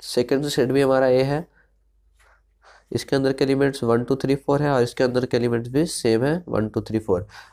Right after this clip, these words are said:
अब यहाँ permissible आउटपुट क्या होंगे? तो सेम टू सेम मैं आप लोगों को यहाँ रिलेशन पहले बता देता हूँ, वन comma टू के बीच क्या था, थ्री comma फ़ोर के बीच था, और फ़ोर comma थ्री के बीच था। तो परमिसिबल आउटपुट किसको कहेंगे? आउटपुट वो होगा जो हमारा इस साइड में हो, राइट साइड में हो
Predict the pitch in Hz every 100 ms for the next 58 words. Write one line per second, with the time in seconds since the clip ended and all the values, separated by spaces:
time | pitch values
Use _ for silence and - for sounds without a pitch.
0 | - 123 143 143 147 139 135 135 139 123
1 | 127 131 151 - 147 139 139 139 131 135
2 | 135 143 135 139 135 131 135 131 127 123
3 | 117 113 127 127 123 123 123 123 - 127
4 | 117 117 127 127 127 131 131 127 131 127
5 | 139 143 - - - _ - 127 131 139
6 | 135 135 139 135 135 139 - 151 135 -
7 | 127 117 113 - 107 98 90 87 92 -
8 | _ _ _ _ _ _ - - 139 135
9 | 139 156 151 143 143 160 165 160 156 151
10 | 156 185 - - - 127 131 175 156 165
11 | 165 165 208 139 139 143 151 135 143 -
12 | 123 113 113 117 117 120 - 120 123 131
13 | 139 175